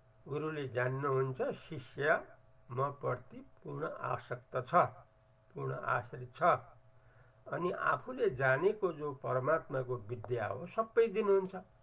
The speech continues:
सबै दिनुहुन्छ शिष्यलाई। भोलि गएर शिष्य गुरु अभिन्न हुन जान्छ। हुनाले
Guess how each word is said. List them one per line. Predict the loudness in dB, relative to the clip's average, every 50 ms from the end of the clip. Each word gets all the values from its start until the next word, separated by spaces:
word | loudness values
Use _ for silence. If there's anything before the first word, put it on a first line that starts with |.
| -20 -20 -20 -20 -20 -20 -20 -20 -20 _ _ _ _ _ -20 -20 _ _ _ -20 -20 -20 -12 0 2
सबै | 2 4 4 2 -2
दिनुहुन्छ | -4 -2 0 4 6 6 6 6 4 2
शिष्यलाई। | -2 -2 -2 -6 -8 -8 -8 -8 -8 -10 -16 -20 -20 -20 -20 -20 _ -20 _ _ _ _ _ -20 -20 _ _ _ -20 _ _ _ _ _ -20 -20 -20 _ _ -4
भोलि | 0 2 2 2 2 0 0
गएर | 2 4 4 6 6 4 6 6 4 4
शिष्य | 2 0 -4 -8 -8 -8 -8 -6 -4 -2 -2 -2 -2 -6 -10 -18 -20 -20 -20 -20 -20 -20 -20 -20 -20 -20 -20 -20 -20 -16 -8
गुरु | -6 -4 0 0 0
अभिन्न | 0 0 -2 -2 -2 -2 -2 0 4 4
हुन | 6 6 4 2 0 -2 -4
जान्छ। | -6 -8 -10 -14 -18 -20 -20 _ -20 -20 -20 _ _ _ _ _ _ _ _ _ _ _ _ _ _ _ _ _ _ _ _ _ _ _ _ _ _ _ _ _ _ _ _ _ _ _ _ _ _ _ _ _ _ _ _ _ _ -10 -4
हुनाले | -2 0 0 0 0 2 2